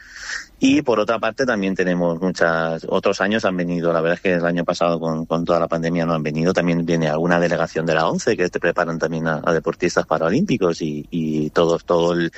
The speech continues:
todo lo que es el polideportivo, pabellón, lo tenemos adaptado a sus, a sus necesidades.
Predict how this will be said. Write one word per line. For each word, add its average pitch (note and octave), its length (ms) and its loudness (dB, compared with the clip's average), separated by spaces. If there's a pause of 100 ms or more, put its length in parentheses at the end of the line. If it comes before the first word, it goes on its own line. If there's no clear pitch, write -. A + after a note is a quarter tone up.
(220)
todo G#2 260 2
lo G#2 100 0
que G#2 100 0
es G2 80 -2
el G2 160 -2
polideportivo, F#2+ 720 0
pabellón, F2 420 0
lo G2 60 0
tenemos E2+ 320 -2
adaptado D#2+ 480 0
a E2 60 -2
sus, E2+ 460 -6
a F2 120 -2
sus D#2+ 260 -2
necesidades. D#2+ 680 0